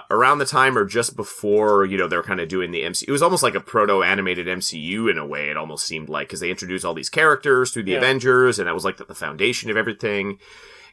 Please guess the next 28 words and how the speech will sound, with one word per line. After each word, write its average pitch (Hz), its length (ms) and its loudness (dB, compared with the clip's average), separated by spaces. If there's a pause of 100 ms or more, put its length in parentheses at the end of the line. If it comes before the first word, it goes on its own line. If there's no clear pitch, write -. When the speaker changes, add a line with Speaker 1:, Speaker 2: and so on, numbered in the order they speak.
Speaker 1:
And 110 220 2
it, 98 140 0
it 120 60 0
was 110 220 0
building 135 640 0
more 104 240 2
over 76 180 -2
time. 80 340 0
Like, 73 160 -10
they 95 80 -8
sort 90 180 -2
of, 78 140 -4 (100)
you 90 100 -6
know, 71 100 -4
had 85 200 -6
guest - 160 -4
appearance 85 240 -8
by, - 80 -10
like, 71 140 -10
Wolverine 82 480 -8
and 76 100 -10
Spider-Man, 80 680 -4
and 76 100 -10
you 82 40 -8
had, 80 160 -6
like, 78 260 -6
the, 78 220 -8
uh, 69 260 -6